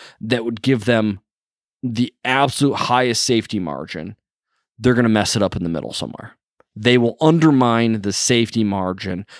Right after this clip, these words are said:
that this process is designed to, to enhance. Okay? We're just dumb pilots with, with real lives, with other stuff going on, with not optimal reaction times, not optimal knowledge,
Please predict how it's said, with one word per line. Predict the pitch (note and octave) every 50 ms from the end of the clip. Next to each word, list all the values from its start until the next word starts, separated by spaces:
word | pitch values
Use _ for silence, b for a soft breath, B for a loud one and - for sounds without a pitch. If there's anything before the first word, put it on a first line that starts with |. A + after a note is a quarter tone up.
| B B
that | - G#2 F#2
this | G#2+ G2 -
process | - - - - - G#2+ G#2+ G#2 G#2+ A2 G#2+ - - G2+ F#2 G2 - -
is | - G2 G2 F#2
designed | F2+ - G#2 G2 F#2 G2+ G2+ F#2+ F#2+ F#2+ F#2+ F#2+ F#2 -
to, | - - F#2+ F2+ F2+ E2+ -
to | - G#2 F#2+ F2
enhance. | F2 F#2+ - G2 E2 D#2 - - - - - - _ _ _ _ _ _ _ _ -
Okay? | - G2+ F#2+ G2 F#2+
We're | F2+ F#2 G#2 G#2
just | A#2 C3+ C#3 - _ _ _ -
dumb | B2+ A#2 B2 B2+ C3 C3 B2 - _ _ _ _ _ _
pilots | - - A#2 G2+ F2 D#2+ C2+ - - - - - b b b b b b b b _
with, | G#2 G#2 F#2 - -
with | G#2 G#2 G2 F#2
real | G2 G#2+ C3+ D#3+ E3 D#3
lives, | C#3 A#2+ A2 G#2+ A2+ A2 G#2+ -
with | G2+ - -
other | - C#3 C#3 D3+ C3+
stuff | - - D3 B2 A2+ A#2+
going | B2 A#2 A2+ A2 G#2+
on, | G2+ G2+ G#2 G#2 G2+
with | F2 F#2+ - -
not | F#2+ G#2 A#2 B2 C#3 C#3
optimal | C3+ G#2 F2+ A#2 B2 A2 - - A#2 A#2 A2+ A2 A2 G#2 G#2
reaction | G#2 F#2+ F#2+ G2+ G2 - - - G#2+ G2 -
times, | - G2 F2+ F#2 F#2 F#2 F#2+ - - B B B B B B
not | G#2 A2 A#2 B2+ C3 C3 B2 A#2 A2+
optimal | - - A2+ G#2+ G2+ G2+
knowledge, | G2 G2 F#2+ F#2 F2+ F2+ F#2+ F#2 F#2 F#2+ - - -